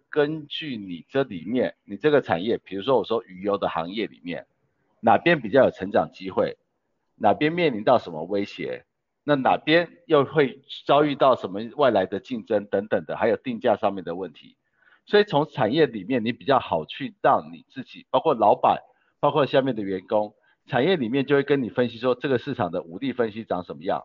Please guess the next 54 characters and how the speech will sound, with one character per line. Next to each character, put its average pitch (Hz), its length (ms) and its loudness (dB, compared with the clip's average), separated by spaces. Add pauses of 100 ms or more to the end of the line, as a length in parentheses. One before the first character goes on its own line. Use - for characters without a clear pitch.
(120)
主 101 140 -14
要 139 160 2
竞 143 180 -10
争 123 180 -6
对 120 160 -4
手 87 140 -8
是 107 180 -16
谁， 71 360 -10 (320)
他 165 200 0
们 127 240 -2
大 131 140 2
概 117 320 0 (140)
最 131 120 -4
近 120 140 -10
都 117 140 0
做 110 180 -4
什 - 100 -16
么 78 120 -14
事 - 160 -18
情。 - 240 -20 (680)
所 180 60 4
以 - 20 -2
从 135 220 0
这 180 100 0
个 170 100 2
了 127 200 4
解 123 180 0
里 85 100 -10
面， 107 240 -4
你 113 120 -6
比 - 100 -14
较 135 140 4
可 117 180 -2
以 107 100 -4
是 104 320 -8 (200)
一 110 160 -16
样 135 200 4
跟 127 160 0
老 107 140 4
板 87 240 -2
一 90 60 -12
样， 101 200 0 (280)
是 127 160 -10
在 120 160 4
那 117 140 0
种 104 180 -4 (260)
关 127 220 2
心 123 200 -6
生 120 300 -2
意 131 160 -8
这 101 140 -8
件 90 180 -8
事 87 160 -20
情， - 300 -20